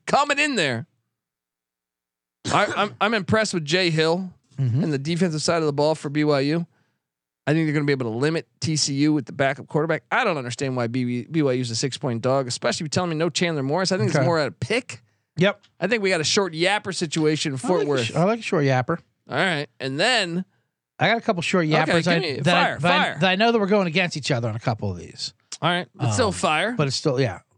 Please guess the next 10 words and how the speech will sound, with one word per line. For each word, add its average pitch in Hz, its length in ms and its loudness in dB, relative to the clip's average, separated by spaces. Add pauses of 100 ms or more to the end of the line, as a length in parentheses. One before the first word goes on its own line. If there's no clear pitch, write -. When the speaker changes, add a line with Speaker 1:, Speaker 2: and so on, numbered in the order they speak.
Speaker 2:
Uh, 135 380 2
first 277 420 -2
short 226 260 2
yapper 175 540 2
is, 147 320 2
um, 135 360 0
and 147 160 -2 (1200)
I, 139 100 2
it's - 240 -2
a, 156 80 0